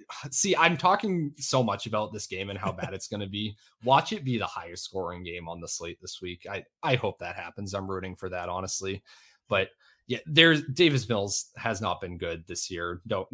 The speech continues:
Speaker 1: don't listen to anyone that tells you he has been. So I think Chicago has a lot of upside as far as turnovers. Similar thoughts on the Eagles. Um, like, we, you mentioned this, but we didn't go into enough detail on it, probably.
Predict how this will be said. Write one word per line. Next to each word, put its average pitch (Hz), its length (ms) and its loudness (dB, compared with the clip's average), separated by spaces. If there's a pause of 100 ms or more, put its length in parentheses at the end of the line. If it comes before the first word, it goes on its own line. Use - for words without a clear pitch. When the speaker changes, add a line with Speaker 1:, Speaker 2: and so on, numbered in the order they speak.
(240)
Speaker 1:
don't 107 220 0
listen 95 260 -4
to 87 60 -6
anyone 90 360 -6
that 87 140 -8
tells 90 260 -6
you 85 100 -6
he 85 220 -8
has 82 200 -8
been. 85 340 -10
So 85 340 -6 (520)
I 135 160 6
think 139 280 2
Chicago 113 540 2
has 107 160 2
a 104 60 -2
lot 95 220 0
of 95 140 -4
upside 101 420 -4
as 95 100 -6
far 104 180 0
as 95 120 -2
turnovers. 117 720 0 (400)
Similar 277 420 6
thoughts 165 340 2
on 127 120 2
the 107 220 -2
Eagles. 131 580 0
Um, 101 460 -4
like, 107 200 0 (380)
we, 147 260 0 (480)
you 147 180 4
mentioned 135 400 4
this, 165 180 0
but 104 200 -2
we 104 120 -2
didn't 110 280 0
go 107 220 4
into 113 260 0
enough 107 240 0
detail 107 380 -2
on 113 140 2
it, 113 120 -4
probably. 120 580 2